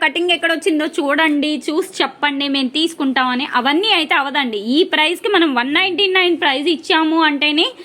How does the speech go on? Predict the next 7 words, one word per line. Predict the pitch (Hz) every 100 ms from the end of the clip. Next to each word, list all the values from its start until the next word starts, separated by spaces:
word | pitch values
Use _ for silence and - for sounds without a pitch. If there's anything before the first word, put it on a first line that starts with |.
| - - - -
మీరు | 302 339
ఎలా | 285 269 302
వచ్చినా | 311 311 330 392
తీసుకోవడానికి | 359 302 311 302 294 294
ప్రిపేర్ | - 294 285 269
అయ్యే | 262 269
తీసుకోవాలి. | 247 262 - 262 262